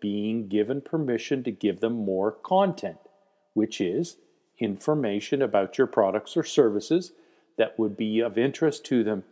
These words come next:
now or pique their interest for the future. You are then seen as being more personable, caring, an expert, resulting in them more likely to return in the future to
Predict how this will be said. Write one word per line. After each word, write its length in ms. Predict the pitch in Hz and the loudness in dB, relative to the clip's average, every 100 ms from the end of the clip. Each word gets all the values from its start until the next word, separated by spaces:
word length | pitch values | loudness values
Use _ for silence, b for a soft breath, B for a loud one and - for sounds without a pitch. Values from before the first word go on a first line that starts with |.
| - | -10
now 680 | 87 90 87 85 117 208 - - _ _ _ _ _ - | -4 -2 0 4 4 4 -2 -18 _ _ _ _ _ 4
or 500 | 175 135 110 147 175 - - | 8 8 6 4 0 -14 -20
pique 300 | - 139 - | -2 0 0
their 220 | - 147 104 | 2 4 4
interest 440 | 85 - 123 - | 0 -2 -2 -2
for 240 | - 90 | -2 0
the 100 | 87 | -2
future. 500 | - 139 123 - 87 - _ _ _ _ _ _ _ _ _ _ | 0 2 2 0 -6 -6 _ _ _ _ _ _ _ _ _ _
You 180 | 143 185 | 4 6
are 120 | 226 | 6
then 320 | 147 135 147 | 4 2 0
seen 720 | 139 - 120 110 107 113 131 - | -2 0 2 2 2 0 -4 -8
as 200 | 107 101 | -8 -4
being 520 | 110 104 104 104 110 - | -2 0 0 -2 -6 -4
more 460 | 107 113 127 135 | 2 4 4 2
personable, 720 | 139 - 143 - 110 90 - - _ _ _ _ _ _ _ - | 0 2 2 2 -4 -4 -6 -10 _ _ _ _ _ _ _ -2
caring, 460 | 151 160 156 117 95 - _ _ _ _ _ _ _ _ _ - | 4 6 4 0 -6 -16 _ _ _ _ _ _ _ _ _ -6
an 160 | - 143 - | -6 -6 -2
expert, 640 | 160 156 - - 120 101 - | 0 0 -4 0 2 2 2
resulting 640 | 113 110 135 156 160 147 | 0 6 6 6 2 0
in 180 | 123 123 | 2 2
them 280 | 123 117 113 | 2 2 4
more 300 | 139 190 170 | 4 6 6
likely 420 | 135 135 151 139 | 4 4 2 2
to 100 | 139 | 2
return 580 | 120 120 - 143 131 139 | 0 -2 -2 0 0 0
in 80 | 143 | 0
the 80 | |
future 500 | 143 - 123 - 139 | 0 2 2 2 -2
to 380 | 120 - 107 107 | -2 0 0 0